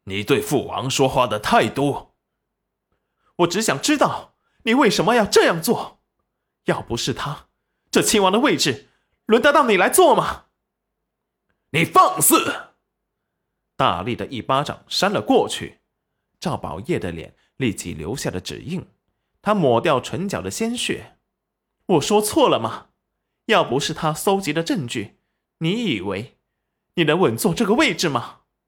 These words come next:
赵宝业眼神发狠地盯着他。赵亲王暴怒：“你以为这是为父的意思吗？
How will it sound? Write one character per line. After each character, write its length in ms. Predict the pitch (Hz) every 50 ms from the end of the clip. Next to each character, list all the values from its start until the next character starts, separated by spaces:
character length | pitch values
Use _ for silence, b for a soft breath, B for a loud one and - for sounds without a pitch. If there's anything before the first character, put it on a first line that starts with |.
| _ _ _ _ _ _ _ _ _ _ _ _ _ _ _ _ _ _ _ _ _ _ _ _
赵 200 | - 127 101 87
宝 220 | - 92 87 90
业 280 | 98 113 101 - B B B _
眼 280 | 117 107 98 85 87
神 200 | 87 - 95 127
发 220 | 147 - 160 156 160
狠 180 | - - 85
地 80 | - 95
盯 280 | - _ 202 208 226
着 100 | 202 117
他。 300 | - - - - - _ _ _ _ _ _ _ _ _ _ _ _ _ _ _ _
赵 200 | - 117 90 82
亲 220 | - - - 110
王 220 | 107 76 78 107 120
暴 320 | - 202 139 - - 101
怒 240 | 101 95 82 76 _ _ _ _ _ _ _ _ _ _ _ _ _ _ _ _ _ _ _
：“你 260 | - 98 98 - -
以 120 | - 87
为 500 | 90 87 85 92 120 156 - - - _ _ _ _ _ _ _
这 140 | - -
是 140 | - - -
为 260 | 214 180 180 104 151
父 180 | 185 190 - 185
的 120 | 127 127
意 240 | 160 - 294 269 -
思 160 | - - 139
吗？ 320 | 101 - - - - -